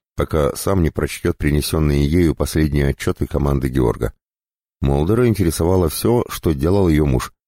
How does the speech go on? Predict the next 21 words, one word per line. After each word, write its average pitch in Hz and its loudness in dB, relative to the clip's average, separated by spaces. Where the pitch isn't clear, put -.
«Дай 92 0
мне 117 4
кислородной 82 0
воды», — 80 0
сказала 65 0
она, 71 2
не 71 2
оборачиваясь. 62 -2
«Встань 82 0
и 120 2
возьми 76 2
все, 73 -2
что - -4
тебе 64 -2
нужно», — 78 -2
в - -18
почти - -2
приказном 73 0
тоне 92 0
произнес 71 0
Ридер, 85 0